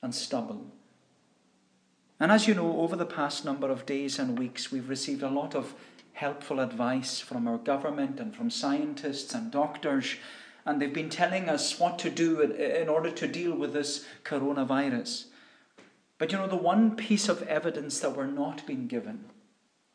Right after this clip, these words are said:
is to turn back to the Lord. Because the question which comes to my mind in the midst of all of this is, who is on their knees?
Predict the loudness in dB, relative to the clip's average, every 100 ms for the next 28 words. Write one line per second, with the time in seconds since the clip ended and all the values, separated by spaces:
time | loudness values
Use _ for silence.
0 | _ _ _ _ _ -20 _ _ _ _
1 | -14 -8 -8 -4 -4 -2 -4 -6 -8 -8
2 | -4 -2 -2 -4 -10 -18 -20 -20 _ _
3 | _ _ _ _ _ _ _ _ -4 -2
4 | -2 2 6 6 6 4 2 0 2 2
5 | 2 0 2 0 0 0 2 0 -2 0
6 | 0 -2 -4 -6 -2 4 4 4 -2 -4
7 | -4 -4 -4 -4 -2 -4 -6 -8 -14 -20
8 | _ _ _ _ _ _ _ _ _ _
9 | -10 -2 0 0 0 0 0 0 -4 -10
10 | -16